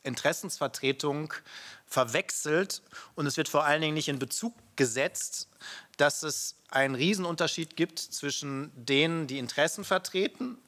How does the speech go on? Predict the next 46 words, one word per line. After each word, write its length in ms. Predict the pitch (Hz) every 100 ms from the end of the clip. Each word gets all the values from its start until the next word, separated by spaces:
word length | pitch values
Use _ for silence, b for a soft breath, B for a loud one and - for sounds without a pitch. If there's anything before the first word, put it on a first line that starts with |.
| _ _
meisten 720 | 127 127 127 160 196 - 170
mit 220 | 147 120
wenig 400 | 123 139 190 -
Geld, 540 | 180 175 208 277 - - B B B
also 200 | - 127
viele 280 | 123 170 165
N 160 | 151 139
G 180 | 131
Os, 320 | 151 147 160 165
Initiativen, 640 | 143 - 143 - 175 147
Vereine, 400 | - 127 139 156
Verbände, 680 | 143 127 135 143 156 160 -
auch 120 | 127
da 160 | - 147
gibt's 240 | 143 -
Ausnahmen, 760 | 135 139 180 185 180 202 233 285 B B
aber 160 | B 123
die 100 | 131
meisten 440 | 127 143 180 170
haben 400 | 139 143 147 143 - B B B B -
ein 100 | 131
sehr 180 | 156
geringes 480 | 156 135 127 185 208
Budget. 640 | 170 180 139 160 180 240 - - _ - _ -
Ähm, 400 | 151 147 147 156
wenn 380 | 120 147 240 214
sie 260 | 170 180
sogar 320 | 143 147 151
bezahlte 760 | 135 - - 156 175 214 214 165
Mitarbeiter 680 | 147 202 170 131 127 135 117
haben, 320 | 120 127 160
dann 140 | 143
sind 160 | 135 156
das 160 | 143 147
welche, 240 | 147 143
die 80 | 135
in 80 | 127
Projekten 560 | - 123 190 - 135
arbeiten 680 | 123 117 123 127 139 175 180
und 160 | 147
dann 120 | 143 147
<laughs> 20 |
vielleicht 320 | - 151 -
mal 100 | 131
so 140 | 127
nebenbei, 640 | 127 131 120 123 135 185